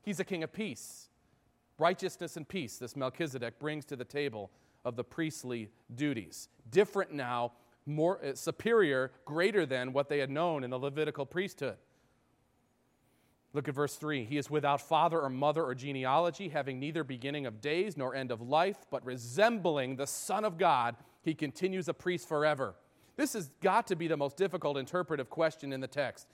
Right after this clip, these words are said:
What does it mean that Melchizedek is without father or mother or genealogy?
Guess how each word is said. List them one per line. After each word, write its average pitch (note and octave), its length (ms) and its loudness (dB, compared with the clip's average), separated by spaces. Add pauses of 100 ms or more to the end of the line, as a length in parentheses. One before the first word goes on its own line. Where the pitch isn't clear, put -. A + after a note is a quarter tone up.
(160)
What D4 200 0
does D4+ 100 -4
it B3+ 120 -6
mean A#3 260 -2
that F3 100 0
Melchizedek D#3+ 680 -2 (260)
is D#3+ 140 -2
without D#3+ 240 4
father F3+ 340 6
or F#3 60 2
mother G3+ 320 2
or A#2 60 -4
genealogy? D#3+ 680 2